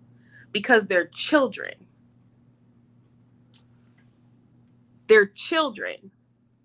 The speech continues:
So at one point or another, parents have to learn how to be better communicators, whether you like this person or not. The reality is you slept with them.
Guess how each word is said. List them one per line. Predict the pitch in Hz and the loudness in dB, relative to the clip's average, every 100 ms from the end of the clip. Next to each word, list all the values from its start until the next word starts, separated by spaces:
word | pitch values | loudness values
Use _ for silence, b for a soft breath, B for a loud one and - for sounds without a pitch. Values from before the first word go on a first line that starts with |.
| _ _ _ _ _ _ _ _ _ _ _ _ _ _ _ _ _ _ - | _ _ _ _ _ _ _ _ _ _ _ _ _ _ _ _ _ _ -6
So | 277 247 - | 0 2 2
at | 233 233 | -4 -4
one | 277 403 | -6 -4
point | 392 330 277 | -6 -4 -2
or | |
another, | 233 220 247 214 196 | -4 -2 -2 -2 -10
parents | 240 277 302 254 - | -12 -10 -10 -10 -8
have | 240 254 254 | -2 -2 -2
to | 226 | -12
learn | 196 214 220 202 202 | -8 -4 -4 -4 -4
how | 208 208 | -4 -4
to | 208 | -8
be | 196 190 | -16 -16
better | 185 185 185 | -10 -8 -8
communicators, | 190 185 185 165 170 165 165 | -14 -18 -16 -12 -10 -10 -4
whether | 208 247 | 0 0
you | 269 311 | 0 0
like | 233 269 - | 4 2 2
this | 262 - | -12 -6
person | 247 254 220 | -6 -6 -10
or | 208 | -6
not. | 247 - 208 | -6 -6 -12
The | |
reality | 220 240 - - 320 339 | -16 -12 -10 -10 -14 -14
is | 339 359 | -14 -16
you | |
slept | 392 - - - | -16 -14 -14 -12
with | 196 - | -12 -10
them. | 98 | -14